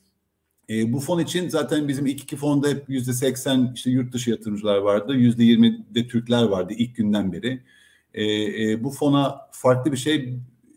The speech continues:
Türkiye'de bir tane G S F kuracağız. E, e, ve bu bir milyon altında işte iki yüz elli bin dolar olsun vesaire vesaire.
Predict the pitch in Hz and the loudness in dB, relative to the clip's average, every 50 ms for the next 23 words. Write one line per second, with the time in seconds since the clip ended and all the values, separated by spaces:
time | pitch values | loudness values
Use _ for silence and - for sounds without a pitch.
0 | _ - - 156 127 - 143 131 131 123 123 143 135 123 110 123 127 123 127 143 | _ -4 -2 -2 0 2 2 2 2 2 2 4 4 6 6 6 6 6 4 2
1 | 139 131 131 151 - - 123 104 101 104 117 135 - - - - - _ _ _ | 0 2 2 0 0 0 0 0 2 2 2 2 2 0 -6 -10 -10 _ _ _
2 | _ _ _ _ _ _ - 110 113 113 113 113 107 104 - 113 113 110 110 107 | _ _ _ _ _ _ -4 0 2 2 2 2 0 -2 -2 -2 0 0 0 0
3 | 107 117 123 120 120 123 127 123 123 123 123 - - 113 123 127 127 123 123 120 | 2 4 4 6 6 6 6 4 4 2 -2 -6 -2 2 4 6 6 8 8 6
4 | 120 117 117 117 - - 117 113 117 117 113 110 113 113 - - - 113 - - | 6 6 4 2 2 4 4 6 6 4 2 2 -2 -6 -12 -10 -10 -10 -8 -6
5 | 110 110 117 107 107 110 110 110 110 107 110 107 110 110 107 107 - 110 107 104 | 0 0 0 0 0 -2 -2 0 0 0 0 0 0 -2 -2 -4 -6 -8 -8 -8
6 | - 110 107 110 107 107 104 104 - 113 107 107 107 107 107 107 110 | -6 -6 -4 -4 -4 -4 -6 -6 -4 -4 -2 -2 0 0 0 0 -2